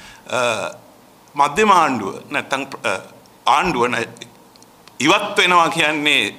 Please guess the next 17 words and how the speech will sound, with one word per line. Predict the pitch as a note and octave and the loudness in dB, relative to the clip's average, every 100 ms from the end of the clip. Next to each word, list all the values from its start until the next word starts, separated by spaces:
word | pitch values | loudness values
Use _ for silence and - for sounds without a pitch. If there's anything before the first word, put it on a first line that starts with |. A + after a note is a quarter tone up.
| - | -8
තමන්ගේ | C#3+ C3 D#3 D#3+ D#3+ - D3 | -2 2 2 2 0 0 0
ඒ, | C#3+ C#3+ - | 0 -4 0
ඒ | C3 B2+ | 0 0
දැනට | A#2 B2+ D3 E3+ | -2 -2 -2 -2
තියෙන | D#3 D#3+ | 0 0
අධ්‍යාපනය | B2 A#2 E3 E3+ F3 D#3+ | 0 0 2 2 2 0
සම්බන්ධ | D#3+ E3 D#3 D#3 D3+ | 0 0 2 0 0
කාර්යය | D3+ D3+ D3+ F#2+ E2+ - - | 2 2 2 -2 -4 -10 -6
ඒක | C#3 D#3 - - | -2 -2 -6 -12
පළාත් | - B2 D#3+ F3 | -2 0 0 0
සභා | G3 F3 | 0 4
වලට | F3 E3+ E3 | 4 2 0
ප-, | C3 - | 0 2
පවරනවා | C#3+ B2 E3 F#3 F3+ | 2 2 2 2 0
කියන | F3+ E3+ | 0 -4
එකේ | F3 F3 | -2 -4
තියෙනවා | E3+ C#3+ D#3 G#3+ B3 - | -4 -6 -2 0 0 -2